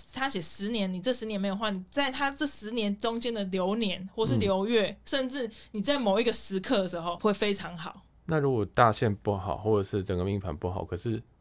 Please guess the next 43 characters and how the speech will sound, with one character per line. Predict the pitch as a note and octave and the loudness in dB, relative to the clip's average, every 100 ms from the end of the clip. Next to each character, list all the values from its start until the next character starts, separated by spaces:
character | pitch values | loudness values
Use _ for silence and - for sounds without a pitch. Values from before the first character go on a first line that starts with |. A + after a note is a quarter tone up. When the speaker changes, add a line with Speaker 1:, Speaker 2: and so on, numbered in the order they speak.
| _ - | _ -12
Speaker 2:
即 | - G#2 | -6 -4
使 | - G2+ E2 | -4 -4 -2
说 | A2 G2 G2 | 0 0 0
你 | F#2+ E2+ | -2 -4
今 | G2 | -4
天， | G2 G2+ F#2+ F#2+ G#2+ _ _ - | -2 -2 -2 -2 -6 _ _ -6
呃， | F2+ | -2
流 | F#2 | 0
年 | F#2 E2+ | 0 -2
好， | F#2 - - G#2+ _ - _ | -6 -8 -10 -14 _ -20 _
这 | - | -4
样 | C3 A2 | -2 -2
子 | F#2+ F2+ A2+ | -2 -4 -6
整 | - A2 | -4 -2
体 | A2 | 0
来 | F#2 | -2
讲 | F#2+ E2 | -2 -6
是 | - G2 F2 | -6 -6 -4
会 | C3+ | -2
好 | G#2+ F#2+ - | -2 -4 -10
吗？ | D#2+ F#2 - _ _ - | -12 -14 -18 _ _ -18
你 | A#2+ | -10
懂 | F#2 | -6
我 | E2+ | -6
意 | |
思 | - - | -10 -12
吗？ | A#2+ - _ | -14 -16 _
Speaker 1:
我 | - G3+ | -8 -2
觉 | D4 | 0
得 | D#4+ - - | 0 -2 -8
你 | G#3 | -8
讲 | G3+ F#3+ F#3 | -4 -4 -4
整 | A3 B3 | -4 -2
体 | C#4+ F#3+ | -2 -2
来 | F3 E3+ | -4 -6
上 | F#3+ A3+ G#3+ | -2 0 0
会， | A3+ - - | -2 -4 -4
可 | F#3+ | -2
能 | F#3 | -2
会 | G#3 B3+ G3+ F3+ | 0 2 2 -2
稍， | - G#3+ A#3 - - - | -2 0 0 -2 -12 -14
稍 | - - - - - F4+ F4 | -12 -8 -6 -6 0 4 4
减 | F#4+ - A3 A3+ | 4 -2 -2 -2